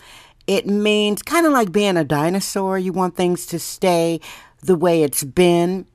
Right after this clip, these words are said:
that hasn't been working, an old-fashioned way that doesn't work, that's kinda corrupt and only benefits you and your cronies, but you are pandering and pretending that you are a liberal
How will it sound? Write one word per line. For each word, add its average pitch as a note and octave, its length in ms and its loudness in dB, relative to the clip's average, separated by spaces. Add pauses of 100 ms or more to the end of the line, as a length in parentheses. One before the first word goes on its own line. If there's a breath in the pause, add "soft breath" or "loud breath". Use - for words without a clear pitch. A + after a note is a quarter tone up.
(120)
that E3 160 0
hasn't E3+ 360 0
been D3+ 200 -2
working, F3 440 0
an D#3+ 160 0
old-fashioned E3+ 1040 -2 (340 loud breath)
way F3+ 340 2
that D#3 140 0
doesn't E3 360 -2
work, E3+ 260 2
that's - 200 -6
kinda F3+ 340 0
corrupt D3 600 -6 (200 loud breath)
and E3 140 0
only F3 220 4
benefits F3 640 -2
you F3+ 260 0
and F3+ 160 2
your E3 120 2
cronies, G3+ 680 0 (360 loud breath)
but G#3+ 240 2 (340 soft breath)
you G3 160 -2
are F#3+ 120 4
pandering F#3+ 720 0
and F3 120 -2
pretending G#3 480 0
that G3 140 -2
you E3 140 -4
are F3 180 0
a E3 120 -2
liberal F3 600 -2